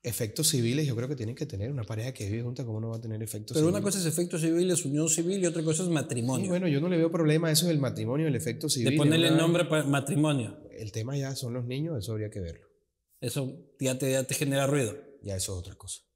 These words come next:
Speaker 2: ¿El
Speaker 1: Pero
Speaker 2: aborto?
Speaker 1: no, no soy homofóbico, no soy homofóbico.
Speaker 2: ¿El aborto?
Speaker 1: Completamente, soy antiaborto, por supuesto.
Speaker 2: ¿En todos sus casos?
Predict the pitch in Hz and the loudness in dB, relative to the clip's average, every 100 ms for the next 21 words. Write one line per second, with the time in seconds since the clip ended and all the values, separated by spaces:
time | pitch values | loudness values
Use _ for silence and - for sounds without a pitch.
0 | _ _ _ _ - 120 127 147 147 175 | _ _ _ _ -6 -2 2 4 6 6
1 | 165 147 147 160 147 127 113 104 101 104 | 6 6 6 4 4 2 -2 -4 -6 -6
2 | 98 - 80 139 131 147 160 175 156 - | -8 -10 -10 -4 -2 -2 -2 -4 -6 -12
3 | - _ _ _ _ _ _ - 101 104 | -20 _ _ _ _ _ _ -18 -10 -8
4 | 107 104 110 107 101 98 95 98 101 101 | -4 -6 -4 -6 -6 -8 -6 -6 -6 -6
5 | 92 95 95 90 90 - 95 - 120 113 | -6 -6 -8 -12 -12 -14 -8 -6 -6 -2
6 | 143 156 147 123 - 107 - - - | 0 0 0 -4 -6 -4 -2 -2 -8